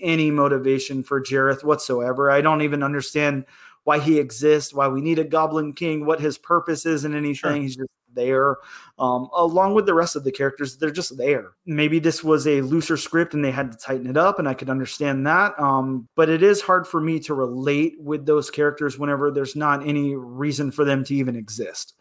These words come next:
Speaker 1: I like the look of this movie. I love the sets in the labyrinth. I love how everything's just kind of, uh, has glitter dumped on top of it. It looks cool. It,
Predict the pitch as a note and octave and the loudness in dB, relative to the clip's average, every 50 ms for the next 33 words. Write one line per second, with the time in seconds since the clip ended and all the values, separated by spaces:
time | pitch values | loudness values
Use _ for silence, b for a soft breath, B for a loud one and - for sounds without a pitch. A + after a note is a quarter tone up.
0 | _ _ _ A#2 A#2 A#2 A#2 B2 C3 C3+ E3 E3 G3 G3 A#3 G#3 F3+ F3+ F3+ F3+ | _ _ _ -10 -8 -6 -6 -6 -2 0 2 2 2 2 2 2 4 4 2 2
1 | F3+ D3+ D3+ C#3 - C3+ C3 B2+ B2 C#3 C#3+ C#3 C3+ C3+ C#3 C3 B2 B2+ C#3+ D3+ | 4 2 2 2 2 0 -2 -2 0 4 4 4 4 4 0 -2 -2 0 2 4
2 | E3+ F#3 E3 D#3 E3 C#3+ - - - - D3 D3+ D#3 D3+ D3+ - D#3 D3 C#3+ C3+ | 4 2 2 0 -2 -2 -2 -2 -4 0 2 2 2 2 -2 -6 -6 -6 -4 -4
3 | C3 C3+ C3 C3+ C#3 B2+ C3+ C#3 C#3 C#3 C3 - C3 C3 C3+ C#3 C#3+ D3 C#3+ D3 | -2 0 0 0 0 0 -2 -2 -2 -4 -4 -2 -2 -2 2 2 2 2 2 2
4 | D3+ D3 C#3+ C3+ C#3 B B B B D#3 D3+ E3+ E3 - F3 D#3+ D3 B2+ C#3+ C3 | 2 2 2 2 0 B B B B -2 0 0 0 -2 -2 -6 -4 -6 -6 -8
5 | - - - D#3+ D#3 C#3+ C#3+ C3+ C3 B2+ B2 B2+ - D3 C#3 B2+ B2 B2 A#2+ A#2 | -10 -8 -4 -2 -2 0 2 2 2 2 0 -4 -6 -4 -4 -2 -2 -2 -4 -6
6 | - - - _ - E3 C#3+ D3+ C#3+ - - - C3+ C#3+ D#3+ D#3 D#3+ D3+ C#3 - | -10 -12 -18 _ -12 -4 -2 0 0 -2 -4 -6 0 0 2 4 4 2 2 2
7 | D3+ D3+ D3 C#3+ - D#3 D3+ D3 C3+ - D3 D3 C#3+ C3+ D3 C3 C#3+ D#3 D#3+ E3+ | 0 0 0 2 0 0 2 0 0 0 0 0 0 0 -2 0 2 2 2 2
8 | F#3+ F#3+ A3+ A3+ B3 A#3+ - - - - C#4+ C4+ F3 C3+ C3+ C3+ | 0 -2 0 -2 -2 -2 -2 -8 -4 -2 0 4 4 4 4 2